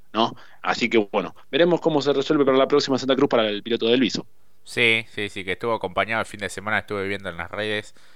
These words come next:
Speaker 2: eh, por Julián Santero, su gran compañero también aquí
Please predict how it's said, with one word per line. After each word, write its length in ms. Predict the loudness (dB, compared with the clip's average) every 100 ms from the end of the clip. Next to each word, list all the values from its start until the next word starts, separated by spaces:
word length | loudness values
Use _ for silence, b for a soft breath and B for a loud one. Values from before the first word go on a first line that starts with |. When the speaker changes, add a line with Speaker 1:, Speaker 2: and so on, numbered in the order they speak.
| b b -10
Speaker 2:
eh, 920 | -4 -2 -2 -4 -6 -10 -14 -18 -18 -8
por 180 | -8
Julián 360 | -6 -6 -4 -2
Santero, 460 | -4 -4 0 0 -2
su 180 | -8
gran 240 | -6 -6 -6
compañero 500 | -8 -6 -6 -6 -6
también 300 | -8 -8 -8
aquí 360 | -10 -10 -12